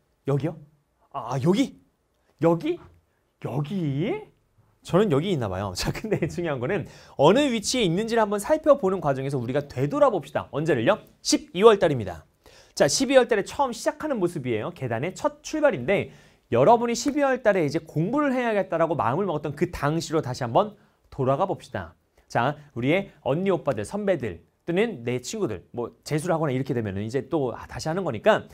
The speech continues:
자, 어쨌든 간에 우리의 선배들로 대표되는 그런 사람들이 먼저 수능을 봤습니다. 끝나자마자 이제, "아, 내 차례구나. 큰일 났다. 어떻게 하지? 수험생인데." 좋아. 이번 겨울방학이 마지막 기회야. 이번 겨울방학 때 내가 개념을 싹 다 끝내놓고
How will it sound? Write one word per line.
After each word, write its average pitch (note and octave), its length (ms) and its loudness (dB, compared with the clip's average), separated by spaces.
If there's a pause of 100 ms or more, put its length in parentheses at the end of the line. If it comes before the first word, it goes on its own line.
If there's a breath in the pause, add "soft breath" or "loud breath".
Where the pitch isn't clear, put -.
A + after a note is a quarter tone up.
(180 loud breath)
자, F#3 240 4
어쨌든 B3 320 0
간에 G#3+ 180 2
우리의 E3 200 2
선배들로 C#4+ 560 -2
대표되는 D#3 480 -2
그런 E3 260 2
사람들이 E3 320 2
먼저 F#3 380 2
수능을 A3 260 -4
봤습니다. C3+ 380 -6
끝나자마자 C#4+ 680 2
이제, D#3 160 0
"아, G#2 120 -10
내 A#2+ 100 -8
차례구나. G2 520 -8 (320)
큰일 C4+ 260 -10
났다. - 340 -8 (400)
어떻게 G#3+ 280 4
하지? A#3 380 0 (120)
수험생인데." G3+ 880 0
좋아. A#3+ 500 8 (180)
이번 G#3+ 320 4
겨울방학이 G#3+ 540 4
마지막 E3+ 300 0
기회야. D#3 300 2
이번 D#3 240 -2
겨울방학 D3 360 0
때 C3+ 60 -4
내가 D#3+ 240 2
개념을 C#3+ 360 -2
싹 - 280 -12
다 C4 140 -2
끝내놓고 A3+ 580 2